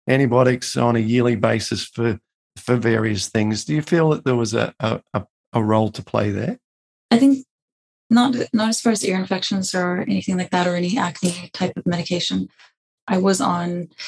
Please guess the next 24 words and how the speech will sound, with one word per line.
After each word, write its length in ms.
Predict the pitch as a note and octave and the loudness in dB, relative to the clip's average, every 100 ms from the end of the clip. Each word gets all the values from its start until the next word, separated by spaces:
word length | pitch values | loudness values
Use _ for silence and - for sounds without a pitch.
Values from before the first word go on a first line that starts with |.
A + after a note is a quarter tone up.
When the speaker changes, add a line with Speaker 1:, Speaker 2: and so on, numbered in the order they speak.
| - _ | -18 _
Speaker 2:
antibiotics, 880 | F#3 F#3+ - F3+ F3 - - - - - _ _ _ _ | 0 0 0 0 0 -4 -8 -8 -12 -18 _ _ _ _
probably 220 | - A#3 F3+ | -2 0 2
young 220 | F3+ F3+ | 2 0
adult, 560 | - F#3+ F#3+ - - - _ _ _ _ _ _ | -2 -2 -2 -4 -14 -14 _ _ _ _ _ _
mainly 360 | G#3 G3+ F#3+ F#3 | 2 4 2 0
just 380 | - - - _ B3 | -2 -6 -8 _ -8
dealing 320 | G3 F#3 F3+ F3 | 0 2 2 -2
with, 320 | F3+ - _ _ _ _ _ _ | -6 -14 _ _ _ _ _ _
um, 320 | G3+ D#3 - _ - | -6 -4 -8 _ -6
had 140 | - | 0
bronchitis 760 | F3+ - F3+ F3 F3 - - - | 0 0 -4 -2 -2 -4 -6 -6
a 40 | |
couple 280 | A#3 F#3 F#3 | -4 -2 -4
of 80 | F#3 | -4
times. 440 | - F3+ F3+ F3+ | -4 -2 -2 -4
So 400 | - F3+ E3+ E3+ - _ _ _ - - A3+ - | -2 0 0 -2 -10 _ _ _ -12 -6 -6 -2
for 160 | - F#3 | 2 4
those 240 | F3 F3+ | 2 2
reasons, 400 | F#3+ G#3+ C4 - | 0 4 4 2
but 140 | F3+ E3+ | -4 -4
otherwise, 540 | F3 E3+ F#2 - - | -4 -4 -4 -4 -4
no, 240 | - F2+ F2+ | -4 -2 -4
not 180 | F2 - | -8 -8
really. 300 | F2+ F#2 | -8 -8